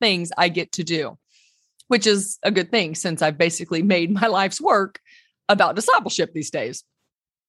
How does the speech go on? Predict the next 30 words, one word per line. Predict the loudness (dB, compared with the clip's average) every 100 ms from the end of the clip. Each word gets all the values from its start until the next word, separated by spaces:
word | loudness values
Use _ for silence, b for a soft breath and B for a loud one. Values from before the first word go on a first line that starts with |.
| -12
But | -2 -2
today | -2 0 2 4 2
I | 2
want | 2 2 2
to |
unpack | 0 0 0 -2
for | -4
you | -2 -2
why. | 2 2 4 2 0 -4 _ _ b b b b b 0
I | 0 4 2
have | 2
three | -2 0 0 2 2 0 -2
reasons | -6 -4 0 0 0 -2 -4 -4 0
I | 0
love | 2 4 4 4 0
to | -6
disciple | -6 -2 0 0 -2 -4
others, | -2 -2 -4 -4
but | -2 0
today | 2 4 4
I'm | 2
just | -2 -2
gonna | -2 0
unpack | 0 0 0 0 0
one | 0 2 4
of | 2
them. | -2 -6 -8 -16 B B B
And | -4 2
that | 4 6
is, | 4 2 -2 -4 -8 -12